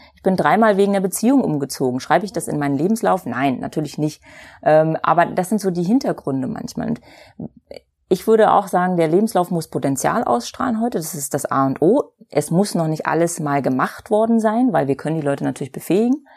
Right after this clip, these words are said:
Aber das Potenzial, die Motivation und die Einstellung muss stimmen. Und wenn das da ist und da sind ein paar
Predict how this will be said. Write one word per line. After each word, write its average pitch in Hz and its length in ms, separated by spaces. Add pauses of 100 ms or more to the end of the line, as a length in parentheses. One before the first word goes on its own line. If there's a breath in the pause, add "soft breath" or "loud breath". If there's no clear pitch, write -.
(300 loud breath)
Aber 185 160
das 185 140
Potenzial, 165 440
die 165 80
Motivation 147 500
und 147 100
die - 100
Einstellung 131 400
muss - 160
stimmen. - 260 (380 soft breath)
Und 147 140
wenn 143 120
das 220 220
da 196 240
ist - 160
und 151 100
da 143 100
sind 185 200
ein 196 80
paar 180 480